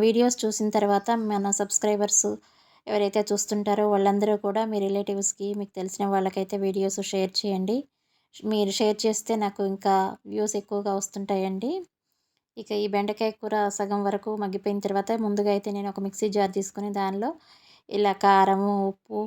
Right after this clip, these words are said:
వెల్లుల్లిపాయలు అయితే ఎక్కువగా వేస్తున్నా అండి. కొంచెం ఎక్కువ వేసుకొని ఇలాగ వెల్లుల్లి కారం అయితే ప్రిపేర్ చేసుకొని మనం బెండకాయ కూరలో వేసుకున్నాం అనుకోండి, అసలు కూర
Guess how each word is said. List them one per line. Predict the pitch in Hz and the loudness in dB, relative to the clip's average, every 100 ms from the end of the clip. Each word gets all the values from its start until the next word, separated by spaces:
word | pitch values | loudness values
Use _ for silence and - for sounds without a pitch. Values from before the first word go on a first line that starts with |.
| 220 | 0
వెల్లుల్లిపాయలు | 202 202 208 208 196 202 | 2 4 2 2 0 0
అయితే | 196 214 208 | -2 -4 -8
ఎక్కువగా | - 190 202 196 | -6 -4 -2 -4
వేస్తున్నా | 196 - _ 202 196 | -6 -12 _ -8 -6
అండి. | 190 233 | -6 -6
కొంచెం | 214 202 202 | -6 -6 -6
ఎక్కువ | 196 - 202 | -8 -6 -4
వేసుకొని | 196 - 202 247 427 _ - - - - | -4 -4 -4 -4 -6 _ -20 -20 -16 -6
ఇలాగ | 214 208 202 202 | -2 0 2 2
వెల్లుల్లి | 208 220 226 233 | 4 2 2 2
కారం | 214 202 196 | 4 4 4
అయితే | 202 262 - | 0 -4 -6
ప్రిపేర్ | 202 208 202 | -6 -4 -2
చేసుకొని | 202 - 208 202 | -4 -4 -6 -4
మనం | 202 196 | -4 -4
బెండకాయ | 202 202 214 214 | -2 -2 -2 -6
కూరలో | 214 202 202 196 | -6 -6 -4 -4
వేసుకున్నాం | 196 - 202 196 196 | -8 -8 -8 -6 -8
అనుకోండి, | 196 196 196 247 | -8 -8 -6 -6
అసలు | 240 - 202 | -6 -6 -6
కూర | 208 214 | -4 -4